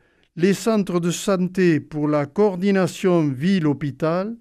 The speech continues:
le Bucobus pour ramener les soins dentaires dans les zones rurales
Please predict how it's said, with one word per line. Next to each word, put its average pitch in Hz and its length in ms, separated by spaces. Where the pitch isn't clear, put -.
le 185 480
Bucobus 254 880
pour 170 280
ramener 208 580
les 175 180
soins 220 240
dentaires 196 720
dans 160 160
les 165 160
zones 170 300
rurales 151 720